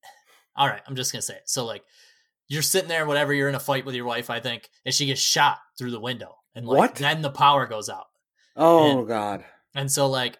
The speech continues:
Speaker 1: there's all this shooting that happens. She falls to the ground dead. All these, like, soldier people bust through the door. Uh,
Speaker 2: Like, like, Umbrella soldiers?
Speaker 1: No. So it's, uh, I forget the name of the agency or whatever, but it's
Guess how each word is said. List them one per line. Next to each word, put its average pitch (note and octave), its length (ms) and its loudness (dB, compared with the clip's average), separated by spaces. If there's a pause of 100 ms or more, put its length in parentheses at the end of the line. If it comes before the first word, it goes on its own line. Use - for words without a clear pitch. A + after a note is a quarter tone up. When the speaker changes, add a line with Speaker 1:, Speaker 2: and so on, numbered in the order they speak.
Speaker 1:
there's D3 240 -4
all D3+ 120 0
this C#3 180 -2
shooting C3+ 280 -2
that A#2+ 160 -4
happens. A#2 280 -6
She C#3 160 -6
falls C3 300 -4
to C3 60 -6
the B2 60 -6
ground A2 260 -10
dead. C#3 280 2 (360)
All C#3 120 0
these, C3+ 220 -4
like, A#2+ 140 -4
soldier C#3 380 -4
people C#3 300 -10 (140)
bust C3 240 -4
through C3+ 140 -4
the B2 80 -4
door. C3 380 0 (1160)
Uh, A#2+ 300 -2
Speaker 2:
Like, G#2+ 240 -4 (360)
like, A#2 300 -4 (300)
Umbrella B2 480 2
soldiers? F3 500 -2 (640)
Speaker 1:
No. A#2+ 460 -10 (1200)
So A#2 240 -8
it's, B2 360 -6
uh, G#2 300 -8 (560)
I B2 60 -10
forget C3+ 420 -6
the B2+ 100 -6
name B2 260 -8
of A#2 60 -12
the A2+ 160 -10
agency A2 460 -6
or G2+ 60 -14
whatever, G2 400 -16
but A2+ 140 -10
it's - 400 -4